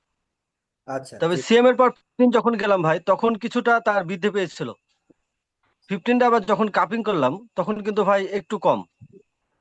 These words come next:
Speaker 2: আবার আঠারো যখন গেলাম, তখন একটু বৃদ্ধি পাই, ওকে আবার কাপিং করে দিলাম, শুধু থ্রি কাপিং, কিন্তু আবার কম। কিন্তু ছাব্বিশে পুরোপুরি ওটা সরাসরি দিয়েছিলাম, ছাব্বিশে সে অনেকটা ভালো, আঠাশে ভালো, আবার ছত্রিশে গিয়ে কিন্তু মোটামুটি ভালো,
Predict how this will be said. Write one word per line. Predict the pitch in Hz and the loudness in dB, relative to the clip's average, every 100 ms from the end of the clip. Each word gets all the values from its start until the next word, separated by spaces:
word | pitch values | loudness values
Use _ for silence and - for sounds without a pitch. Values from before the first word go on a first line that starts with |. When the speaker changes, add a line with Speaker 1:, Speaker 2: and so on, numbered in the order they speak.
| _ _ | _ _
Speaker 2:
আবার | 139 170 160 | 0 2 2
আঠারো | 135 170 - 226 | 2 0 0 0
যখন | 214 196 220 | 0 -2 -2
গেলাম, | 196 165 208 _ _ - | -2 -2 -6 _ _ -6
তখন | 185 220 | -4 -4
একটু | 220 233 | -6 -8
বৃদ্ধি | 190 202 190 | -8 -6 -4
পাই, | 175 147 98 _ - | -2 -2 -6 _ -6
ওকে | 160 170 202 | -4 -2 0
আবার | 202 127 196 196 | 0 2 0 -2
কাপিং | 214 214 202 | -4 -4 -4
করে | 208 | -4
দিলাম, | 208 180 151 196 _ _ _ _ _ | -2 -2 -4 -4 _ _ _ _ _
শুধু | - 220 | -4 -2
থ্রি | - 233 | 0 0
কাপিং, | 226 180 123 101 _ _ _ _ _ _ _ - | 2 0 -2 -8 _ _ _ _ _ _ _ -4
কিন্তু | 196 | 0
আবার | 165 185 196 | 2 2 2
কম। | 160 - _ | 0 -2 _
কিন্তু | - 190 | -8 -6
ছাব্বিশে | - 190 196 240 247 233 | -2 -4 -2 0 0 0
পুরোপুরি | 233 233 226 | -2 -2 0
ওটা | 226 208 | -2 -2
সরাসরি | - 196 196 226 | 0 0 0 -6
দিয়েছিলাম, | 214 190 - 151 - _ _ _ - | -4 -6 -6 -8 -8 _ _ _ -4
ছাব্বিশে | 196 190 190 226 | -2 0 2 2
সে | - | 4
অনেকটা | 214 208 196 220 | 6 6 4 2
ভালো, | 214 185 220 | 0 2 4
আঠাশে | 202 185 180 180 | 4 4 -2 0
ভালো, | 147 107 _ _ _ _ _ _ - | 0 -2 _ _ _ _ _ _ -6
আবার | 131 156 156 | 0 0 2
ছত্রিশে | - 233 - 262 262 | 2 2 2 2 2
গিয়ে | 254 233 | 2 2
কিন্তু | 208 - 208 196 185 | 2 -6 -6 -4 0
মোটামুটি | 190 196 190 | 2 2 0
ভালো, | 185 151 113 | -4 -4 -6